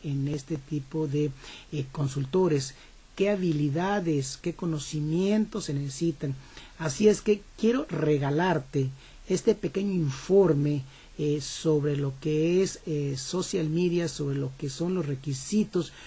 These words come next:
sobre lo que tienes que comenzar a conocer para convertirte en un gerente de social media o de medios sociales.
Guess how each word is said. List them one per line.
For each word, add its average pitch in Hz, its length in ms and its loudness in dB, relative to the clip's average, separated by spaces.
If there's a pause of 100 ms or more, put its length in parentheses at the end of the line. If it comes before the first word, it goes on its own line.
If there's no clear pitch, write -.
(100)
sobre 147 380 -2
lo 139 160 -2
que 139 100 -6 (200)
tienes 254 400 4
que 196 160 -4
comenzar 165 500 -2
a 156 60 -6
conocer 143 680 -2 (320)
para 139 180 -4
convertirte 135 760 0
en 156 80 0
un 160 100 0
gerente 147 460 -2
de 135 120 -2
social 139 440 -4
media 156 440 -2
o 143 120 -4
de 139 100 -2
medios 139 340 -2
sociales. 135 420 -6